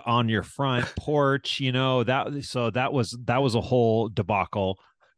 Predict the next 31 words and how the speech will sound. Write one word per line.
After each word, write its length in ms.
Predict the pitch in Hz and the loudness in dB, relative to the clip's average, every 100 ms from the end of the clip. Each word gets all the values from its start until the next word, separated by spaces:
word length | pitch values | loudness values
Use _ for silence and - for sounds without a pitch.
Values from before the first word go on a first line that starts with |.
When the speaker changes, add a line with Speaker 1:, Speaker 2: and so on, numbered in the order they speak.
| _ | _
Speaker 1:
So 180 | - 107 | -4 0
we'll, 240 | 110 139 | 2 2
we'll 160 | 135 139 | 2 2
get 240 | 180 - | 2 2
through 160 | 165 139 | 2 4
this 220 | 131 117 | 2 0
one 160 | 110 | -4
too. 240 | 90 101 82 | -4 -8 -6
Don't 180 | 117 117 | -6 -2
worry, 240 | 104 87 | -2 -2
pal. 140 | - | 0
Speaker 2:
Thanks, 180 | 117 - | -2 0
man. 320 | 107 98 98 | -2 -2 -4
Uh, 460 | 92 127 120 113 107 92 - | -4 0 4 4 2 -4 0
we'll, 160 | 139 | 0
we'll 140 | 139 147 | 0 -2
figure 260 | 180 175 | -2 0
it 80 | 180 | 0
out. 240 | 185 165 120 | 0 -2 -4
We'll 120 | 127 | -6
figure 200 | 147 151 | -4 -4
it 60 | 160 | -4
out. 300 | 170 151 - - _ _ _ _ _ _ _ _ _ _ _ _ _ _ _ - | -6 -8 -12 -20 _ _ _ _ _ _ _ _ _ _ _ _ _ _ _ -4
Speaker 1:
Well, 560 | 127 143 196 208 - - | 2 4 4 0 -4 -4
uh, 260 | 117 120 | -2 0
let's, 360 | 117 127 160 - | 0 -2 -4 -4
uh, 120 | 190 | -2
let's 220 | 135 165 208 | -2 -2 -4
officially 520 | - 180 180 - 196 | -2 0 0 0 0
wrap 380 | 131 135 190 156 | 0 -2 -2 0
up 180 | 220 | 0